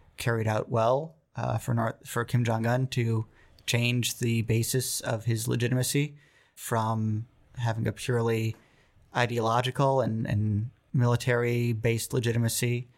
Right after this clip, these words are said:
to one that's based on economic growth and delivering on prosperity for his people.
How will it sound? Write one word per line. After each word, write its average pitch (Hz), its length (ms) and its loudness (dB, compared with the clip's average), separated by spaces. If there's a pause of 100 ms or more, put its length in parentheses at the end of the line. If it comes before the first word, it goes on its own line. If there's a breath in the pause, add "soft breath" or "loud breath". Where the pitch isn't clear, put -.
(180 soft breath)
to 120 80 -2
one 113 160 2
that's 113 200 -4
based 117 400 0
on 110 500 0 (120)
economic 113 440 -2
growth 135 360 0
and 113 140 -2
delivering 117 420 0
on 110 280 -2
prosperity 113 560 -4
for 113 160 -6
his 117 120 -4
people. 143 440 -4